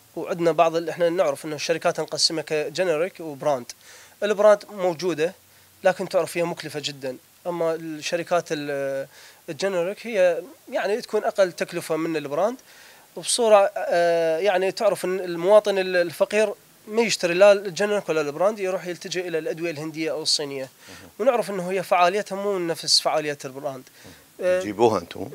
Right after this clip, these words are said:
Speaker 1: نعم، نوفرها.
Speaker 2: ليش
Speaker 1: ن-،
Speaker 2: تجيبوها
Speaker 1: نوفر-
Speaker 2: إذا نوعيتها مو زينة؟
Speaker 1: لا، هي مو نوعيتها مو زينة، وإنما هي ن-،
Speaker 2: فعاليتها.
Speaker 1: كفعاليتها أقل.
Speaker 2: مم.
Speaker 1: كفعالية أقل. لكن احنا تعرف ال-، ال-، اليوم المراجع يريد علاج، يعني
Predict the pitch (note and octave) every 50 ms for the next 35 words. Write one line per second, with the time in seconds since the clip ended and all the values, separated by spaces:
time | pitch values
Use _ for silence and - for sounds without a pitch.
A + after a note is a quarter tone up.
0 | F3 F3 D#3 C#3 C3+ C3 C3+ D3 D#3 D3+ D#3 - - - D#3 B2 A#2+ B2+ B2+ C3
1 | D3 A2+ A#2+ B2 - E3+ E3 E3+ G#2 A2+ G#2 G#2 A2 G2+ G#2 G#2+ G#2+ G2+ G2+ G2
2 | F#2+ F#2 F#2 G2 G2+ - G2+ F#2+ F2+ E2+ D#2+ E2 D#2+ D#2 - - - - - -
3 | - - _ G3 A3+ - - E3+ A3+ A#3+ C#4 D#4 C4+ A3+ F#3+ F#3 E3+ D3+ D3+ D3+
4 | D3 C#3 A#2+ C#3 C#3 C#3 D3+ D#3+ F3+ F#3+ F#3+ F#3 F#3+ F#3 F3+ G3 G#3 G3+ G3+ G3
5 | - G#3 G#3 G3+ - F#3+ F#3+ G3 F#3 C3+ B2+ D3+ - D3+ C#3+ A3 F#3 F3+ G#3 G#3+
6 | A3+ C4+ - - B3 A#3+ C4+ C4 - D#3 C#3 B2 B2+ - _ - G#2 F#2+ F#2 E2
7 | - _ _ - E3+ - - C#3 B2+ D#3 E3+ G#3 A#3 G#3+ - F#3 F#3 - E3 C#3
8 | G2+ - - - - - - - - _ G3 G#3+ - B3 B3 G#3+ A3+ A3+ A3 -
9 | B3+ A#3 G3 E3+ - - E3+ E3 E3+ F3 F3 F3 F3 D4+ C#4 F#3 F3+ G3+ G#3 G3+
10 | G3 G3 F#3 F#3+ G3+ G#3+ G#3 F3+ G#3 F#3+ E3 G#3+ A3+ G3+ G#3 G#3+ G3 G#3 A3+ G3
11 | F#3+ G3+ G#3 G3+ E3+ - A2 G#2 D#3+ F#3+ G#3+ A3 E3 C3 - - C#3 C3+ C#3+